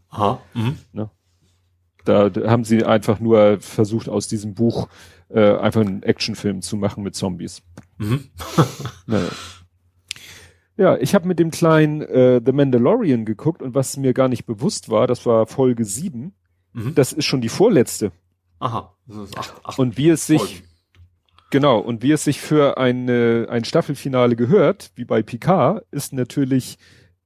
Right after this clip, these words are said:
Speaker 2: das eine Doppelfolge.
Speaker 1: Ja.
Speaker 2: Ne? Sieben, acht.
Speaker 1: Mhm.
Speaker 2: Mit einem ganz, ganz fiesen Cliffhanger.
Speaker 1: <laughs>
Speaker 2: Mit richtig so einer, äh, ja, Situation, wo du denkst, da kommen sie niemals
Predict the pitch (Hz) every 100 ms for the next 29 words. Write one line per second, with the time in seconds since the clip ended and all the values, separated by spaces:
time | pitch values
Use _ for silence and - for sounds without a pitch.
0 | _ - 123 123 143 180 135 - 104 101
1 | 165 - _ _ _ 107 98 117 131 -
2 | _ - 107 113 117 110 - 139 180 -
3 | - - 117 147 - - - - 135 -
4 | 123 120 - _ _ _ _ - _ -
5 | 127 - 117 113 - 120 104 - 117 -
6 | 101 90 95 _ _ _ - - - 123
7 | - 120 117 156 - 160 147 - 139 135
8 | 131 123 123 - _ - 123 117 117 120
9 | - 131 107 - - - - _ - 135
10 | 147 156 131 - 151 147 131 135 127 127
11 | 123 - _ _ _ - 120 - 127 117
12 | 120 131 127 117 110 - -